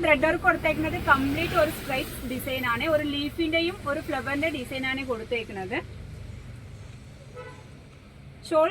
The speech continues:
സെയിം തന്നെയാണ്. ബോട്ടം സാൻഡോ മെറ്റീരിയൽ ആണ്. വെയർ ചെയ്ത് ഇട്ട് വരുമ്പോ ഈ ലുക്ക് ആണ് തോന്നിക്കുന്നത്. റേറ്റ് നെക്സ്റ്റ് വൺ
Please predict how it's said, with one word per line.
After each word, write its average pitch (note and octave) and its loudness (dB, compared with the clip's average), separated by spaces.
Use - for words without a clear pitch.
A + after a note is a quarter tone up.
സെയിം D4 6
തന്നെയാണ്. D4 2
ബോട്ടം D4 2
സാൻഡോ C#4 0
മെറ്റീരിയൽ B3 -4
ആണ്. A3+ 0
വെയർ E4+ 8
ചെയ്ത് F4 2
ഇട്ട് E4+ -2
വരുമ്പോ E4+ 4
ഈ E4+ 6
ലുക്ക് C#4+ -2
ആണ് C4+ 0
തോന്നിക്കുന്നത്. A#3+ -2
റേറ്റ് D4 4
നെക്സ്റ്റ് D4+ 2
വൺ F4+ 6